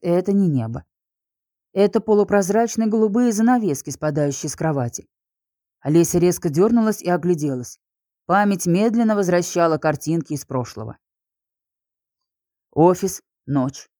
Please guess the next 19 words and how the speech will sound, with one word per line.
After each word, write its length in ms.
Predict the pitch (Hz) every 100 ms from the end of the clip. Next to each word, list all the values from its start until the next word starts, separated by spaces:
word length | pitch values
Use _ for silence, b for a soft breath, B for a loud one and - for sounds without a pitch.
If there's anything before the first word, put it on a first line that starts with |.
| _
Она 360 | 147 180 214 226
идёт 240 | 180 208
домой. 360 | 175 175 120 123 _ _ _ _
Потом 420 | 170 175 208 254
её 280 | 262 254 214
сбивает 500 | 196 196 175 180 175
машина. 440 | 165 - 131 117 - _ _ _ _ _
Странный 480 | - 165 156 151 147
старик, 520 | - 147 165 214 -
Белоснежка, 800 | 156 147 143 - 165 202 190 196 - _ _ _ -
Просторная, 600 | 196 202 226 247 233 226
богато 420 | 175 165 196 196
обставленная 600 | 185 - 190 185 190 190
комната. 520 | 185 147 131 127 143 - _ _ _ _ _ _ -
Господи, 600 | 127 143 - 143 131 139 _ _ _
так. 440 | - 131 117 - _ _ _ _ _ _
Главное 720 | - 147 175 190 214 226 233 226
не 160 | 180
паниковать. 880 | 156 160 160 - 156 120 107 - -